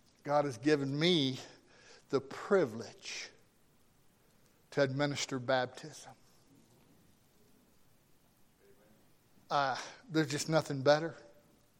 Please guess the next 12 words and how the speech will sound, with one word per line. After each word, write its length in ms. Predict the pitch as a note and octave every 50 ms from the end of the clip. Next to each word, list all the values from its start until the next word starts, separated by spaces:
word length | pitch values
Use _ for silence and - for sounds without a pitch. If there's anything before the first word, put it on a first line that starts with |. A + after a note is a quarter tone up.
| _ _ _ _ _ _ _ _ _ _ - - _ - - - - - - _ _ -
But 180 | - - - -
not 180 | D#3+ D#3 - F3
only 340 | F3 F3 E3+ E3 D#3+ D#3 D#3
is 200 | D3+ C#3+ C3 A2+
there 160 | C3+ C#3+ C#3
joy 380 | A#2+ A#2+ C#3+ C#3+ D3 D3 C#3+ C#3
in 100 | C3 B2
heaven, 500 | - C#3+ D3 D3 D3 C#3 C#3+ C#3+ C#3+ B2+ - - _ _ _ - - - - - - - - - - - - _ _ _ _ _ _ _ _ _ _ _ _ - - - _ _ - - A#2+ A#2
joy 320 | A2+ C3 C3 C3+ C#3 C#3
in 100 | C#3 C3+
the 80 | C3+ C3+
home, 480 | B2 - C#3+ C3 B2 B2 A#2+ A2+ A2+